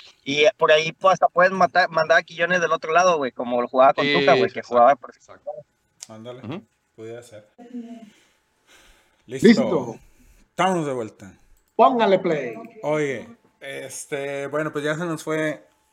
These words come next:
Speaker 3: se nos fue Lucho porque ya tenía que irse a, también pues andaba indispuesto, creo.
Speaker 4: Ah, no, sí, a festejar el catorce ya.
Speaker 1: Te-, tenía que rellenar el hueco, dijo.
Speaker 3: Sí, dijo que tenía que
Speaker 4: Oye,
Speaker 3: rellenar
Speaker 4: lo,
Speaker 3: el
Speaker 4: lo
Speaker 3: hueco.
Speaker 4: ra-, lo raro es aquí, Ricky,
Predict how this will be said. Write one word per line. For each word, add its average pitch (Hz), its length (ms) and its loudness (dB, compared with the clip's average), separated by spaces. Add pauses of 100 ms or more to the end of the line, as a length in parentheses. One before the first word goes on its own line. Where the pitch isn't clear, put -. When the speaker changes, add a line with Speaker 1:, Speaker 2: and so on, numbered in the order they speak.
(140)
Speaker 3:
se 165 160 -10
nos 151 160 -6
fue 160 160 -4
Lucho 170 380 -4
porque 139 320 -14
ya 135 420 -12 (320)
tenía 127 300 -18
que 131 120 -12
irse 131 380 -10
a, 107 300 -12 (1160)
también 113 340 -12
pues 127 100 -8
andaba 123 200 -10
indispuesto, 127 540 -14
creo. 143 280 -16 (520)
Speaker 4:
Ah, - 360 0
no, 208 280 6
sí, 196 240 -2 (140)
a 156 120 -8
festejar 151 360 -6
el 180 60 -4
catorce 180 500 -6
ya. 185 220 -2
Speaker 1:
Te-, 147 180 0 (460)
tenía 147 240 4
que 170 200 4
rellenar 165 440 0
el 170 100 -8
hueco, 170 280 0
dijo. 165 300 -6 (120)
Speaker 3:
Sí, 139 80 -8
dijo 139 400 -8
que 127 80 -8
tenía 127 320 -12
que - 100 -8
Speaker 4:
Oye, 202 140 6 (160)
Speaker 3:
rellenar - 80 -8
Speaker 4:
lo, 180 220 0
Speaker 3:
el - 80 -10
Speaker 4:
lo 175 80 -2
Speaker 3:
hueco. 180 100 0
Speaker 4:
ra-, 196 300 4
lo 196 200 -4
raro 262 400 0
es 247 240 0
aquí, 220 420 -8
Ricky, 226 480 -6